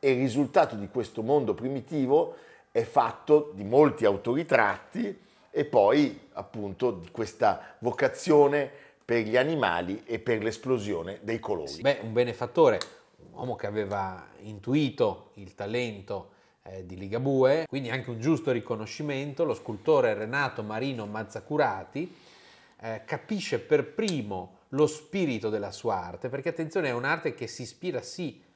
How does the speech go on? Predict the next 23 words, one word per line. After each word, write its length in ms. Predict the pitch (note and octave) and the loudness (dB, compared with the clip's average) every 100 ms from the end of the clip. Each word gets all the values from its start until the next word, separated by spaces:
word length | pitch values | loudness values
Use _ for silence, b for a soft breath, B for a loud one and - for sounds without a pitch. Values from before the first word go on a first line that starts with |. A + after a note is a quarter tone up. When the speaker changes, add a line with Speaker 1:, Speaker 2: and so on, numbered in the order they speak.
| _ | _
Speaker 2:
al 200 | - A#2 | -8 -6
mondo 340 | A2 B2 B2 A2 | -4 -6 -4 -8
che 140 | - | -8
vede, 640 | G2 G2+ F2+ F2 G#2+ B2+ B2+ b b b | -6 -6 -6 -8 -8 -8 -12 b b b
ma 160 | B2 | -10
come 220 | A#2+ F#3+ D3+ | -4 -4 -4
un 180 | A2 | -6
po' 220 | F#2+ B2+ A#2+ | 0 0 0
si 140 | - | -6
è 20 | |
fatto 260 | F2+ F#2 - | -10 -10 -8
il 80 | G2 | -8
nome 460 | F#2 G#2+ G#2 F#2 | -8 -8 -8 -8
di, 340 | F2+ F2+ F2+ E2+ b b b | -8 -10 -10 -12 b b b
eh, 100 | F#2+ | -12
Rousseau 420 | G2+ G2 - G#2+ | -12 -12 -6 -6
il 80 | G#2+ | -4
doganiere, 840 | G2+ F#2+ G2+ G2+ G2+ G#2+ G#2+ G2+ | -6 -6 -8 -8 -8 -6 -6 -6
cioè 240 | G2 A#2+ - | -6 -6 -6
è 180 | C#3+ D3 | -6 -4
capace 640 | E3 - E3 E3+ F3 D3 | -4 0 2 2 0 -4
di 300 | B2 D3 D3 - | -2 -6 -8 -14
inventare 1400 | D3 D#3 D#3+ C#3+ E3 D#3+ C#3+ C#3 G#2+ G#2 G#2 A2+ D3 E3 | -10 -6 -6 0 0 0 -6 -6 -4 -4 -4 -2 -2 -6